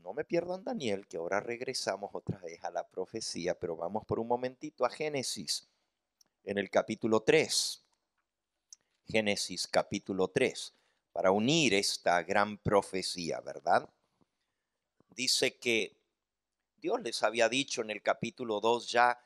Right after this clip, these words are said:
que no comieran del fruto del árbol del conocimiento del bien y del mal.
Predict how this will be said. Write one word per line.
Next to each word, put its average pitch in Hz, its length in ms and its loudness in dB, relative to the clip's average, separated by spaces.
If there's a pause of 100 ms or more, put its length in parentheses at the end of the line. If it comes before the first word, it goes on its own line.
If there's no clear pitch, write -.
(140)
que 110 100 -10
no 117 140 -2
comieran 127 560 2
del 110 180 4
fruto 123 680 2 (320)
del 104 240 2
árbol 101 580 8 (320)
del 101 220 0
conocimiento 104 720 2
del 98 160 0
bien 98 240 -4
y 101 60 -4
del 101 200 0
mal. 120 360 2